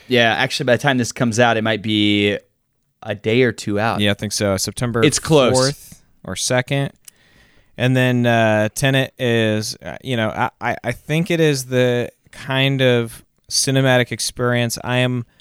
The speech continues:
Speaker 2: willing to get covid to watch <laughs> Christopher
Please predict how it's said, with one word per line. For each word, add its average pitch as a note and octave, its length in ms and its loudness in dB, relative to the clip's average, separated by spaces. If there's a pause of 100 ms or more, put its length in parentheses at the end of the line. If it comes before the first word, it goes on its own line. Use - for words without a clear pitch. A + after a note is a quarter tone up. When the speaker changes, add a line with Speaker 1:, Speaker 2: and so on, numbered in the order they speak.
(420)
Speaker 2:
willing D3+ 640 0
to - 180 -4
get A#2+ 440 0 (800)
covid G#2+ 800 0 (380)
to G#2+ 280 -6
watch A2 520 2
<laughs> - 20 -10
Christopher - 500 0